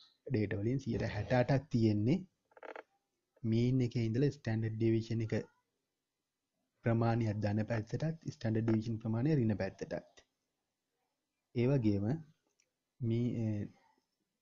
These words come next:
ස්ටැන්ඩඩ් ඩීවියේෂන් වගේ දෙගුණයක් දුර ගත්තොත් ඒ අතරේ තියෙනවා සම්පූර්ණ ඩිස්ට්‍රිබියුෂන් එකෙන් සියයට අනූපහකට ආසන්න ප්‍රමාණයක්. එතකොට ඒ වගේම තමයි අපි ගත්තොත්,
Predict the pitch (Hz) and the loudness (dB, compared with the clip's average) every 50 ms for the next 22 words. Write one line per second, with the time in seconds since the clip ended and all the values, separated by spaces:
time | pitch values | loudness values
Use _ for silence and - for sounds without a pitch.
0 | _ _ _ _ _ _ _ _ - 123 - - 127 127 135 135 131 127 131 127 | _ _ _ _ _ _ _ _ -8 -8 -4 0 2 2 4 4 4 4 4 4
1 | - 143 127 127 131 131 127 113 107 110 107 110 127 147 156 160 156 147 139 139 | 2 0 0 0 2 0 0 2 2 2 2 2 2 2 2 2 0 0 0 0
2 | 131 127 113 113 110 107 - - - 131 160 180 - - - _ _ _ _ _ | 0 0 0 0 -2 -4 -6 -6 -4 -4 -4 -4 -4 -10 -18 _ _ _ _ _
3 | _ _ _ _ _ _ _ _ 117 113 123 143 151 151 139 117 107 110 110 101 | _ _ _ _ _ _ _ _ 0 2 2 2 2 2 0 0 0 0 0 -2
4 | 98 101 101 110 147 208 214 - - - - 120 110 110 110 113 - 120 120 120 | -2 -2 -2 -2 -2 -2 -4 -6 -12 -8 -4 -2 -2 -2 -2 -2 -2 -2 -2 -2
5 | 117 120 110 - - 117 113 113 110 123 117 110 107 117 147 170 175 - - - | -2 -4 -6 -4 -4 -4 -4 -2 -2 -2 -2 -2 -2 -2 -2 -2 -2 -4 -4 -4
6 | 120 117 123 127 - 190 - - - 135 120 120 131 127 - 117 107 120 120 120 | -2 -2 -2 -2 -4 -6 -8 -8 -6 -2 0 0 0 0 0 -2 -2 -2 -4 -4
7 | 107 104 101 98 95 104 95 98 98 98 98 98 95 95 98 98 - - 156 - | -4 -2 -4 -4 -4 -6 -6 -6 -6 -6 -6 -6 -6 -6 -6 -8 -8 -10 -10 -14
8 | _ _ _ _ _ _ _ _ _ _ _ _ _ _ _ _ _ _ _ _ | _ _ _ _ _ _ _ _ _ _ _ _ _ _ _ _ _ _ _ _
9 | _ _ - 107 - 135 127 113 95 113 107 104 110 - _ _ _ _ _ _ | _ _ -4 0 2 2 4 2 2 2 0 0 -2 -6 _ _ _ _ _ _
10 | _ _ _ _ _ _ _ _ _ _ _ _ _ _ _ _ _ _ _ _ | _ _ _ _ _ _ _ _ _ _ _ _ _ _ _ _ _ _ _ _
11 | - 131 117 117 120 120 113 113 107 98 104 98 98 101 95 95 101 107 - _ | 0 2 4 4 4 4 4 2 2 2 0 -2 -2 -4 -6 -8 -8 -10 -14 _
12 | _ _ _ _ _ _ _ _ _ _ _ _ _ _ _ _ _ _ - - | _ _ _ _ _ _ _ _ _ _ _ _ _ _ _ _ _ _ -20 -20
13 | - - - _ _ _ _ _ _ _ _ _ _ _ _ _ _ _ _ _ | -20 -20 -20 _ _ _ _ _ _ _ _ _ _ _ _ _ _ _ _ _
14 | _ _ _ _ _ _ _ - 110 - 120 113 117 110 107 113 - - 170 175 | _ _ _ _ _ _ _ -8 -4 -4 0 2 2 2 2 0 -2 -2 -2 -2